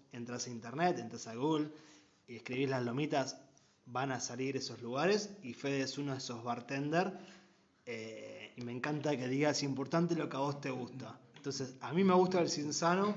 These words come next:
él me está diciendo que es importante saber qué es lo que le gusta a la persona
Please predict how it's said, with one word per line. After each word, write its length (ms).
él 100
me 140
está 120
diciendo 460
que 80
es 140
importante 600
saber 480
qué 120
es 40
lo 160
que 100
le 120
gusta 440
a 140
la 160
persona 720